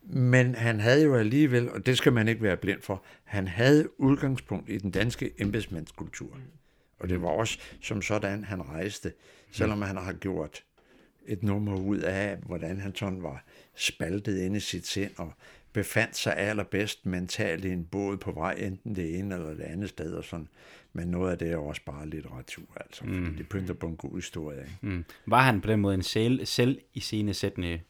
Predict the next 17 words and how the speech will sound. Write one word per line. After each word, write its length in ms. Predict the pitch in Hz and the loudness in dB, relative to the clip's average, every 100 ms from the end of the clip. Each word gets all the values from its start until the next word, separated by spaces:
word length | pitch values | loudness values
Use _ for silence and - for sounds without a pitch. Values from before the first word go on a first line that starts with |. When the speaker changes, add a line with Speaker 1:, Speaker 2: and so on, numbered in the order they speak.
| - _ _ | -20 _ _
Speaker 2:
person? 420 | - 98 104 90 85 - | -6 -2 0 -2 -8 -12
Speaker 1:
Ja, 80 | - | -8
ja, 80 | 104 - _ _ _ - - - | -8 -10 _ _ _ -20 -20 -8
det 80 | 110 | -2
var 140 | 101 | 0
han. 200 | 110 87 - _ - - _ - | 0 -2 -8 _ -20 -20 _ -8
Speaker 2:
Mm. 60 | 123 | 0
Speaker 1:
Øhm, 540 | 107 101 95 95 90 - - - _ - | 2 2 0 -2 -4 -10 -20 -20 _ -4
det 120 | 117 | 2
var, 400 | 127 120 104 98 | 4 4 2 0
øh, 80 | 98 92 87 90 | 0 0 0 0
det 80 | 117 | 2
var 80 | 127 | 4
en 100 | 113 | 4
nødvendighed. 600 | 104 117 151 127 101 - _ _ _ _ _ _ _ _ _ _ _ _ _ _ _ _ - | 4 2 0 -2 -2 -4 _ _ _ _ _ _ _ _ _ _ _ _ _ _ _ _ -6
Øhm, 600 | 127 107 104 101 95 98 92 - - - - - - _ _ _ _ _ _ _ - _ _ _ - - - - - - _ _ _ - _ _ _ - - - - _ _ - | 2 4 4 2 0 -2 -6 -12 -18 -20 -20 -20 -20 _ _ _ _ _ _ _ -20 _ _ _ -20 -20 -20 -20 -20 -20 _ _ _ -20 _ _ _ -20 -20 -20 -20 _ _ -8
altså, 220 | 101 107 | -2 -2